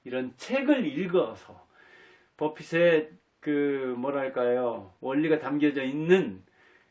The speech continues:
그런 사람의 책을, 이렇게 두툼한 진짜 책을 읽고서 그렇게 수업료를 지불하고 투자해서 벌 생각을 해야 되죠.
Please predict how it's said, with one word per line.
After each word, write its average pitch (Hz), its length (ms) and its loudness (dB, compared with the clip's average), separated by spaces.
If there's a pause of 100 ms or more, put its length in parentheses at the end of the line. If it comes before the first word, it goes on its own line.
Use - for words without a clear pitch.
(120)
그런 175 320 2
사람의 147 520 2
책을, 170 440 0
이렇게 180 280 -2
두툼한 160 480 -2
진짜 143 280 -8
책을 170 280 -4
읽고서 147 1040 -2 (480)
그렇게 190 280 -4
수업료를 202 440 -2
지불하고 151 800 -4 (1080)
투자해서 135 460 -4
벌 117 180 -6
생각을 107 440 -10
해야 123 180 -14
되죠. 113 280 -16